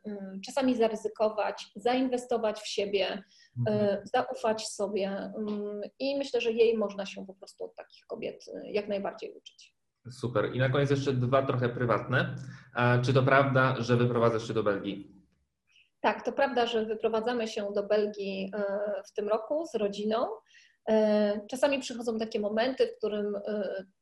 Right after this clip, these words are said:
Speaker 1: cel, który się chciało osiągnąć, e, zostaje zrealizowany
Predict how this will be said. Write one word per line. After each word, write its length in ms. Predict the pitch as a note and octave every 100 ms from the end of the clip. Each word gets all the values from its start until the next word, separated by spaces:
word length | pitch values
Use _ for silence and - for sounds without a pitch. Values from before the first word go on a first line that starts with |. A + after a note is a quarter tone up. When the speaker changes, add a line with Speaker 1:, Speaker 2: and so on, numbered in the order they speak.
| _ _
Speaker 1:
cel, 400 | F3 F3 A#3 - -
który 180 | G#3 G3+
się 200 | - G#3
chciało 380 | - A3 A3 G3+
osiągnąć, 840 | G#3+ G3 G3 G#3 A#3+ C#4 - -
e, 440 | A3 A3 G#3+ G#3+ A3 A3 _ _ _ _ _ _ _
zostaje 440 | - - B3+ A#3+
zrealizowany 840 | A#3+ A3 G#3+ G#3 G#3+ G3 G3 A#3